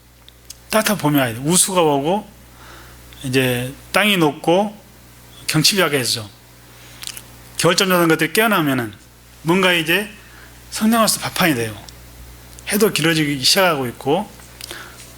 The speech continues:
아, 땅도 이제 조금씩 따뜻해져요. 우리가 살아갈 수 있어. 그때 이제 봄에는,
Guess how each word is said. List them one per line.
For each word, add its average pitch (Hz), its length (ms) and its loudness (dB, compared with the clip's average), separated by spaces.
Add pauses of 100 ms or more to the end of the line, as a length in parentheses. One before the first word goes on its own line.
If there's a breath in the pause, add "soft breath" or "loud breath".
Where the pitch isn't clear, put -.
(180)
아, 117 400 -12
땅도 202 380 4
이제 151 140 2
조금씩 180 340 0
따뜻해져요. 127 540 -2 (960)
우리가 143 140 0
살아갈 180 340 2
수 - 120 0
있어. - 180 -6
그때 165 260 -2
이제 147 260 -2 (580 loud breath)
봄에는, 156 520 2